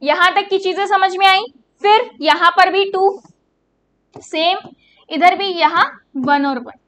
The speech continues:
Clear? यहाँ पर क्या हो जाएंगे, वन और वन हो जाएंगे। तो unpaired electron कितने हैं, दो, तो answer will be two, answer will be two,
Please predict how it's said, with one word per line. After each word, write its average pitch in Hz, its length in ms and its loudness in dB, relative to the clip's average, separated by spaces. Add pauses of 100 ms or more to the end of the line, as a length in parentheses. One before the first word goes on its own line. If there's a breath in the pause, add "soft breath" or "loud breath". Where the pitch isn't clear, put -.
(840)
Clear? 370 340 4 (140)
यहाँ 311 200 0
पर 320 140 2
क्या 320 160 2
हो 302 80 4
जाएंगे, 330 300 2
वन 302 220 6
और 381 160 8 (200)
वन 262 200 6
हो 277 140 2
जाएंगे। 254 280 0
तो 277 100 2
unpaired 320 500 4
electron 349 460 -2
कितने 349 340 -6
हैं, 262 160 -8 (1120)
दो, 277 140 0 (460)
तो 277 60 -2
answer 277 380 0
will 302 220 -6
be 339 100 -6 (300)
two, - 100 -12 (920)
answer 277 300 -2
will 285 200 -4
be 349 160 2 (420)
two, 247 120 -6